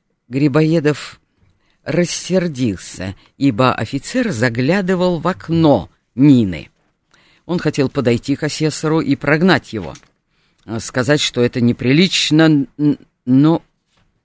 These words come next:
но он остановился. Это было человеческое лицо невысокого пошиба, но оно так тянулось к свету в окошке,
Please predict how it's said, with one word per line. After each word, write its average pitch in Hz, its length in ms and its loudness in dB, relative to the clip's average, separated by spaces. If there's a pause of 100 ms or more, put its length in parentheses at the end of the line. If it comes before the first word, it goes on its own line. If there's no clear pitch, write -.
(160)
но 123 220 0
он 147 140 2
остановился. 131 1040 -4 (1000)
Это 170 220 0
было 262 240 2
человеческое 285 760 2
лицо 220 420 4
невысокого 233 1300 4
пошиба, 190 760 -2 (840)
но 156 520 4
оно 139 480 0 (180)
так 277 520 -2 (540)
тянулось 220 1000 4 (320)
к - 40 -12
свету 131 460 -4
в 117 60 -6
окошке, - 560 -8